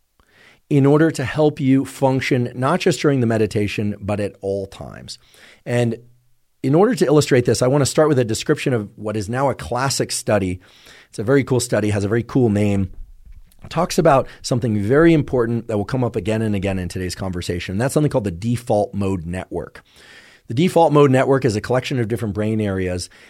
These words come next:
that essentially are active when we're not doing much of anything, and certainly is active when we are not focused on one particular task or conversation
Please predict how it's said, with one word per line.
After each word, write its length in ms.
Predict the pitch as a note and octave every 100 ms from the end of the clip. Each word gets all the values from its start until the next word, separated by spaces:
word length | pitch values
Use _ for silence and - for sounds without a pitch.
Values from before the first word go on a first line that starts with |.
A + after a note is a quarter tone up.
| _
that 100 | B2+
essentially 480 | C3 - F#3+ G#3 F#3+
are 120 | C3+ -
active 440 | A2+ A#2+ D3 C3
when 160 | A2+ G#2+
we're 100 | G#2
not 200 | A2+ F2+ - _ -
doing 200 | B2 A2+
much 220 | G2+ G2+ G2+
of 80 |
anything, 500 | F2 F#2+ F2 D#2 D2 - _
and 140 | G#2
certainly 500 | - F3 D#3+ D3+ C#3+ B2 - _ _ _ _ _ _ _ _ -
is 160 | A2 -
active 360 | B2 C3 C#3+
when 160 | A2+ A#2
we 120 | A2
are 80 | G2+
not 360 | G#2 D3+ B2+ -
focused 600 | - - D#3+ D#3+ A#2 -
on 240 | G#2+ G2+
one 220 | G#2 A#2+
particular 440 | A#2 A2 A2 G#2 F2+
task 520 | - - B2 A#2 -
or 80 | F#2+
conversation 760 | - G2 F#2+ - G#2 - G2